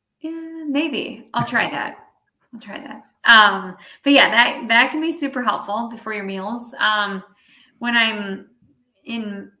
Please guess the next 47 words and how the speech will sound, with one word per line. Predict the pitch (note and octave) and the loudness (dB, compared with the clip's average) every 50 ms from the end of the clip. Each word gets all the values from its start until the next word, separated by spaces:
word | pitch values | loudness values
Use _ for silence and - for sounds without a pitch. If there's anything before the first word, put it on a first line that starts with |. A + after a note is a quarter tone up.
| _ | _
you | _ A#3+ C4 | _ -8 -4
know, | B3+ | -2
you, | B3+ B3 B3 - | -2 0 2 2
I | A#3 A#3+ | 2 4
go | B3+ B3+ | 2 0
through | B3 A#3+ A3+ - | -2 -2 -2 0
ebbs | G3 G3 F#3+ F#3+ | 0 0 0 -4
and | G3 F#3+ - | -8 -10 -10
flows | - F#3 F3+ F#3 F#3+ F#3 F#3+ | -10 -10 -8 -8 -8 -8 -8
of | F3+ - - | -12 -12 -12
things | - F#3+ F#3+ F#3 F#3+ | -10 -10 -8 -6 -6
I | F#3+ F#3 | -6 -6
do | F3 F#3+ F#3 F#3+ G3 F#3+ | -4 -4 -4 -4 -6 -8
for, | - - F#3 F#3 F3+ F3 F3 - - _ _ _ _ _ | -8 -8 -6 -6 -6 -6 -8 -10 -14 _ _ _ _ _
for | - F#3+ F3+ | -12 -12 -8
health, | F3+ F3 E3+ F3 F#3+ F#3+ - - - | -4 -4 -2 -2 -4 -6 -12 -12 -6
but, | F3 E3+ E3+ E3+ - F3 | -4 -4 -4 -6 -6 -6
um, | E3+ E3 - - | -6 -6 -4 -6
I | F#3+ G3 | -4 -4
haven't | G3+ G3 F#3 F3 F3 | -4 -4 -6 -6 -8
done | F3+ F3+ F#3+ | -6 -2 -2
that | F#3+ F#3+ F#3+ - | -2 -2 -2 -4
for | G3+ G3 | -4 -2
a | |
while, | G3 F#3+ F#3+ F#3+ F#3+ | 0 2 0 0 0
but | F#3+ | -2
I | G3 | -2
used | F#3+ F#3+ F#3+ F#3+ F#3+ - - - - | -2 -2 -2 -4 -4 -4 -6 -6 -6
to, | F#3+ F3+ F3 F3 | -4 -4 -4 -6
like, | F3 E3+ F3 - | -8 -10 -10 -10
when | F3+ F3 | -10 -10
I | F3 F3 | -8 -8
was | F#3 F3 F3 | -10 -12 -10
making | F3+ F3 E3+ - F#3 F3+ E3 | -10 -10 -10 -8 -10 -10 -8
dinner | F3 E3+ D#3+ F3 F#3 G3 | -8 -6 -4 -2 -2 -2
at | G3+ - G#3 | -2 -2 0
night, | G#3+ A3+ A#3 B3+ B3+ B3+ - - - _ _ - - - - - - _ _ _ | 0 0 0 0 -2 -4 -6 -12 -16 _ _ -20 -20 -20 -20 -20 -20 _ _ _
I | F3 F3+ F3+ F#3+ | 2 2 2 2
would | F#3 F#3+ F#3+ F#3+ F#3 F#3 F3+ - - - - | 0 -2 -2 -2 -2 -2 -4 -6 -8 -12 -12
pour | - G3 F#3 F3+ | -4 -2 -2 -2
myself, | F3 F3 E3+ - F3+ E3+ E3+ E3 - - | -2 -6 -8 -6 -6 -4 -4 -4 -6 -8
like, | G#3+ - - | -12 -12 -12
a | F3+ | -12
little | F#3 F#3 - - - - G3 F#3+ - _ _ _ - | -10 -8 -6 -6 -6 -6 -8 -10 -14 _ _ _ -14
concoction | - F#3+ E3+ - - - - - - - - F3+ F3 | -12 -12 -10 -6 -2 -2 -2 -2 -4 -8 -12 -10 -10
of | F3 E3 F3 F3+ | -10 -10 -8 -6
that, | F3 E3 E3+ F3 F3 - - | -4 -2 -2 -2 -4 -4 -6